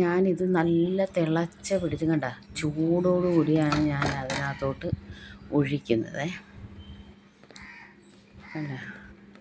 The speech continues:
ഇനിയപ്പം അതിൻ്റെ ആ ചൂട് മാറാതെ നമ്മൾ എന്നാലേ നമ്മൾ അത് കൂടുതലായിട്ടും നമ്മൾ വെള്ളമൊന്നും ഒഴിച്ചിട്ടില്ലല്ലോ, എങ്കിലേ അത് പെട്ടെന്ന് നമുക്കത്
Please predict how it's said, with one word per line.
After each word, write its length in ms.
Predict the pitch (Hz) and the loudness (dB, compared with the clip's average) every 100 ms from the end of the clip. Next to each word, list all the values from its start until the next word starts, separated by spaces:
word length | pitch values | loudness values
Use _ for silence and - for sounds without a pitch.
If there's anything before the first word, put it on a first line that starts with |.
| - - - - - - - - - | -20 -20 -20 -20 -20 -20 -20 -16 -6
ഇനിയപ്പം 420 | 165 165 - - - 160 | -4 -4 -2 -4 -2 -2
അതിൻ്റെ 280 | 170 165 170 | 2 4 4
ആ 20 | 165 - | 2 0
ചൂട് 360 | 170 160 170 175 175 | 0 4 6 6 6
മാറാതെ 580 | 160 147 151 147 147 170 - - - - - | 4 2 2 0 0 -2 -4 -8 -14 -16 -8
നമ്മൾ 160 | 151 160 151 | 0 2 4
എന്നാലേ 420 | 151 165 170 170 175 | 6 8 8 8 8
നമ്മൾ 200 | 165 165 170 165 | 6 6 4 2
അത് 100 | 170 175 - | 0 -2 2
കൂടുതലായിട്ടും 680 | 170 160 160 160 160 180 180 - - - - - - | 4 4 4 4 2 0 -4 -8 -16 -14 -14 -14 2
നമ്മൾ 160 | 175 170 175 | 8 10 10
വെള്ളമൊന്നും 480 | 165 165 180 165 170 | 10 8 6 6 6
ഒഴിച്ചിട്ടില്ലല്ലോ, 760 | 147 - 151 147 127 123 123 - - 151 156 | 4 0 -2 -2 -2 -6 -10 -14 -12 -4 -2
എങ്കിലേ 260 | 151 165 165 | 0 0 0
അത് 100 | 160 151 | 0 -2
പെട്ടെന്ന് 360 | 151 - 156 160 | -4 -4 -4 -2
നമുക്കത് 360 | 151 143 151 | -2 -2 -2